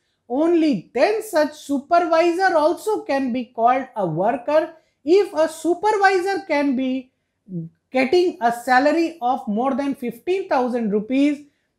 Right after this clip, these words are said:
even then the supervisor also would not be termed to be a worker. He would also be termed as an employee. Therefore, there is a clear distinction between an employee and a worker.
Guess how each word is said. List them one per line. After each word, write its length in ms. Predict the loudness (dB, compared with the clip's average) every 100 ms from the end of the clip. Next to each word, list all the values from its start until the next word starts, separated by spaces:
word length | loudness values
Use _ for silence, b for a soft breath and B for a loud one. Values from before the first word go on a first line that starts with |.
| -2
even 360 | 0 2 2
then 280 | 2 2 2
the 100 | 0
supervisor 1000 | -2 0 2 4 4 4 2 2 -2 -2 -6
also 720 | -4 -4 -6 0 0 0 -6 _ _ -8
would 300 | -2 0 2
not 440 | 0 0 0 0 -2
be 280 | -2 -4 -4
termed 300 | -2 -2 -4
to 80 |
be 200 | -2 0
a 80 | 0
worker. 580 | 2 2 0 -2 -4 -4 -10 _ _
He 240 | -2 2 4
would 220 | 4 0
also 580 | 0 0 -2 -4 -2 -2
be 460 | 0 0 -2 -4 _ _ -2
termed 300 | 2 2 0 -2
as 200 | -2 0
an 160 | -2 -6 -6
employee. 600 | -6 -4 0 0 0 -6 _ _ _ _ _ _ _ _ _ 4
Therefore, 440 | 6 6 0 0
there 160 | 2 2
is 100 | 0
a 200 | -4 -6
clear 420 | -6 0 2 2
distinction 720 | 0 -4 -4 -4 -2 -2 -2
between 380 | -4 -4 -4 -2
an 180 | -4 -4
employee 720 | -6 -8 -4 2 2 2 -2 -4
and 240 | -6 -2
a 80 | -2
worker. 640 | -2 0 -2 0 -2 -2